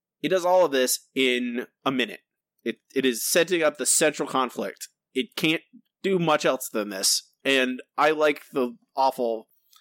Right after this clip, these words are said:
the awful frog monster, toad monster that Bart makes, that, and it vomits, and it's, uh, uh, upsetting. And I want upsetting things in Trails of Horror.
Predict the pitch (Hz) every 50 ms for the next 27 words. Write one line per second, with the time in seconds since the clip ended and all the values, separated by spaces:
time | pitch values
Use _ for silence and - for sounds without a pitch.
0 | _ _ _ _ _ _ _ _ - 131 135 120 127 131 131 131 - 123 117 -
1 | - 131 120 117 113 110 110 104 104 104 - - 110 104 101 - - - - 120
2 | 113 110 110 104 98 - - - 104 101 101 101 98 - 104 107 123 160 190 208
3 | - - - 123 110 - - 113 104 95 123 147 175 175 175 175 - - - 123
4 | 123 123 120 - - - - - - _ - 123 117 113 104 - - 110 113 104
5 | - _ - 110 - - 190 170 160 165 160 156 160 - _ - - - - _
6 | - 147 175 202 202 180 185 220 254 247 - - - 165 156 - - - 170 156
7 | 147 135 - 143 135 123 113 110 113 107 - 123 113 107 - 113 101 131 131 117
8 | 95 71 50 50 -